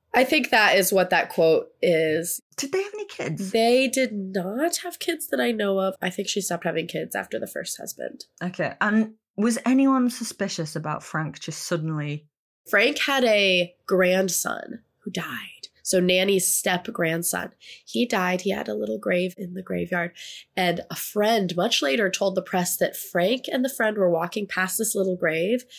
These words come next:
Speaker 1: and Frank just looked at it and said, "I'll be next." So Frank himself was suspicious. Isn't that chilling?
Speaker 2: Why are all these people, like, suspi-, oh my God.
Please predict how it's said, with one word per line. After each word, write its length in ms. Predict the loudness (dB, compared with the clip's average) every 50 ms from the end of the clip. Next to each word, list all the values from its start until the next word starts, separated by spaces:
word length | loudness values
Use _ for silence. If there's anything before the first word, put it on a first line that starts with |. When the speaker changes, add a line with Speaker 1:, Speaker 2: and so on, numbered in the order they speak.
| -20 -20 -20 -6 -2
Speaker 1:
and 180 | -2 -2 0 0
Frank 300 | 2 2 2 2 2 0
just 240 | -2 -2 -2 -2
looked 180 | -2 -2 -2 -2
at 140 | 0 0 0
it 120 | 0 0
and 160 | -2 -4 -4
said, 360 | -4 -2 -2 -2 -2 -4 -8 -10 _ _ _ -2
"I'll 340 | 0 2 4 4 4 2 2
be 220 | 0 0 -2 -2 -2
next." 840 | -4 -4 -6 -8 -12 _ _ -12 -10 -8 -8 -8 -8 -10 -14 -18 _ _ _
So 260 | -4 2 4 6 4
Frank 440 | 4 4 4 4 6 6 6 6 2
himself 800 | 0 0 2 2 4 2 2 2 4 6 6 8 6 6 6 6
was 180 | 6 6 6 6
suspicious. 560 | 4 2 4 4 4 4 6 6 4 4 4
Isn't 380 | 4 2 2 2 2 0 2 4
that 260 | 4 4 4 2 0 0
chilling? 880 | 2 4 4 4 4 4 4 4 4 4 6 6 4 4 4 2 0 -2 -4 -8 _ _ _ _
Speaker 2:
Why 400 | -2 2 4 4 6 4 4 4
are 100 | 6 6
all 140 | 6 6 6
these 180 | 4 2 2
people, 460 | 0 2 4 4 4 4 2 2 2 2
like, 260 | 2 0 0 -2 -4
suspi-, 600 | -4 -2 -2 -2 -2 -2 -2 -2 0 0 -2 -2 2
oh 240 | 4 4 4 6 4 2
my 120 | 2 2
God. 680 | 0 -2 0 2 4 6 6 6 4 2 0 -4 -10